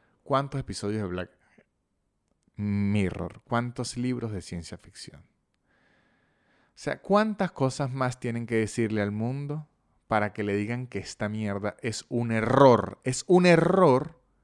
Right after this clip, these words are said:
Yo considero que es un error. ¿Por qué? ¿Por qué? ¿Tiene beneficios? Sí. Sí, sí, sí.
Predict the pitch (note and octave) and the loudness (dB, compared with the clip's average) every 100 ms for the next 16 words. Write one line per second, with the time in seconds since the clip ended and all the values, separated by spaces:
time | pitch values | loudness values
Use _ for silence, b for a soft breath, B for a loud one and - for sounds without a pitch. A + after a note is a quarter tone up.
0 | _ _ _ - B2+ D3 F#3+ E3+ D3 C3+ | _ _ _ -4 4 6 6 2 6 6
1 | D#3+ C3+ B2+ C3+ C#3 F3+ D3 A#2 - B2 | 6 2 -2 0 2 6 6 4 2 2
2 | A#2 - _ - D#3+ A2+ - _ _ _ | 2 -6 _ 2 4 4 -2 _ _ _
3 | _ - A2 G#2 G2+ G#2 F2+ - B B | _ -2 0 0 -2 -4 -4 -6 B B
4 | B B - F#3+ G3 G3 F3+ D3+ C3 - | B B -2 4 4 4 4 2 0 0
5 | F#3 - G#2 F2+ G2 G#2 B2+ - _ _ | 0 0 -6 -4 2 4 4 -2 _ _
6 | _ - F#2+ F2+ F2+ F#2 F2+ | _ -10 -8 -8 -8 -6 -6